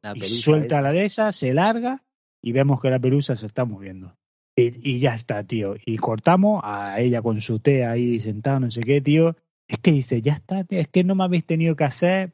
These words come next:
Speaker 2: pues eso, o sea, no habéis tenido que vaciar una ciudad o enseñarme mil millones de extras locos". No, no, tío, una conversación está esta mujer con su té y el otro, y cuando le dice,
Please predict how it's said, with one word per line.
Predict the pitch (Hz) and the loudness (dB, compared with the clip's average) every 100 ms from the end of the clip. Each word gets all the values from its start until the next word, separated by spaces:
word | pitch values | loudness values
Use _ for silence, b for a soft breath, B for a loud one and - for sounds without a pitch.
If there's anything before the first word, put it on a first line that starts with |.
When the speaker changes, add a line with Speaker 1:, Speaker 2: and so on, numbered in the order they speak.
| _ | _
Speaker 2:
pues | - 131 143 | 0 0 0
eso, | 117 | -4
o | |
sea, | 131 | -2
no | 143 | 0
habéis | 147 147 | 0 0
tenido | 147 143 | -2 -2
que | 139 | 0
vaciar | 131 123 139 | -2 -2 -2
una | 131 127 | 0 -2
ciudad | 123 120 131 | -2 2 2
o | 131 | 2
enseñarme | 113 117 120 123 123 120 | -2 -4 -4 -2 -2 -2
mil | 120 | -4
millones | 120 117 120 | -4 -4 -2
de | 117 | -4
extras | 117 113 | -4 -2
locos". | 117 131 123 117 | 2 2 2 -2
No, | 190 | -2
no, | 240 220 | -4 -4
tío, | 247 208 - - | -4 -4 -6 -4
una | 185 175 151 | 0 0 0
conversación | 151 147 139 143 185 | -2 0 -2 0 -2
está | 151 143 | -2 -4
esta | - | -2
mujer | 143 127 151 | -2 0 -4
con | - 131 | -2 -2
su | 120 127 | 0 0
té | 147 | 0
y | 127 | 0
el | 147 | 0
otro, | 262 - 285 _ _ _ _ _ _ _ | -2 -2 -6 _ _ _ _ _ _ _
y | 131 | -2
cuando | 117 - 131 127 131 | 0 2 2 4 2
le | 135 | 2
dice, | 139 139 - 117 113 | 2 0 -4 -10 -10